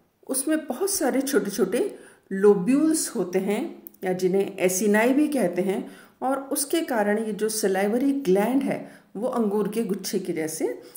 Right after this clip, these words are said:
लगते हैं ये। तो ये जो एसिनाई और लोब्यूल्स इसके जो कि, अ, एक अंगूर का गुच्छा होता है, उस तरीके से दिखाई देता है और आपस में एक दूसरे से बहुत fine tubes के द्वारा जुड़े रहते हैं। तो ये जो एसिनाई या लोब्यूल है,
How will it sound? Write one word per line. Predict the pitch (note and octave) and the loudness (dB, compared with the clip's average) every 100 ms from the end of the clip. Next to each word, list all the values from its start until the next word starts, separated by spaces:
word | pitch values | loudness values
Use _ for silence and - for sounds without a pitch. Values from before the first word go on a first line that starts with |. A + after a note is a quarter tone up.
| - | -8
लगते | G#3 G#3+ G#3 - | 0 2 0 -4
हैं | D#3 D3+ - | -6 -6 -6
ये। | F3+ C#3+ - - _ | -8 -8 -14 -20 _
तो | C4+ | -2
ये | C#4+ E4+ | 0 2
जो | F4+ | 2
एसिनाई | B3 A#3 C4 C4+ C#4+ | 0 0 0 2 0
और | C#4+ A3+ A3+ A3 G3 | 0 0 0 0 2
लोब्यूल्स | G3 F#3 A#3+ C4+ C4 - | 2 4 2 2 2 0
इसके | F#3+ F#3+ F3+ | -2 0 -2
जो | F#3 | -2
कि, | F#3 | -6
अ, | D3+ - - _ - F3+ E3+ E3+ - | -10 -14 -20 _ -6 -2 -2 -2 -4
एक | F3+ - | -6 -2
अंगूर | G3+ G#3+ C#4+ | 0 4 4
का | C#4 | 4
गुच्छा | G#3 G3 - | 2 0 -2
होता | F3 G3+ | -2 0
है, | G#3+ | -2
उस | - | -2
तरीके | F3 F3 | -2 0
से | G3 F3 | -2 -2
दिखाई | E3+ F#3+ F3+ | -4 -2 0
देता | F#3+ F#3 - | 0 0 0
है | A#3+ C4+ - - - - - | 0 -2 -8 -16 -18 -16 -4
और | C#4+ D4+ | -2 0
आपस | B3 B3 A#3 A#3 | 0 2 0 0
में | B3+ B3 | -2 0
एक | A3+ F#3 | 0 0
दूसरे | F#3+ G3+ G#3+ A3+ | -2 -4 -2 -4
से | C4 | -2
बहुत | G#3 G#3 F4 F#4 | -4 -2 -4 -4
fine | - - C4 B3+ C4+ | -8 -2 0 4 2
tubes | D4 G#3 G3 - | 2 -4 -6 -2
के | G3 | -2
द्वारा | F3+ F3+ G#3 - - - - _ G#3 | 0 2 0 -2 -10 -16 -16 _ -6
जुड़े | G#3 A3 F#3 | 2 2 2
रहते | D3+ E3+ - | -2 -8 -10
हैं। | C#3+ - - _ _ _ _ - - | -12 -14 -20 _ _ _ _ -16 -4
तो | D#4 | 0
ये | E4+ | 2
जो | F4 F4+ | 4 2
एसिनाई | F4 B3 B3+ C4 C4+ C#4 | 2 0 0 0 2 2
या | C#4+ | 2
लोब्यूल | C4 G3+ E3+ G#3+ A#3 | 2 2 2 0 0
है, | A#3 E3+ - - | 0 -2 -2 -12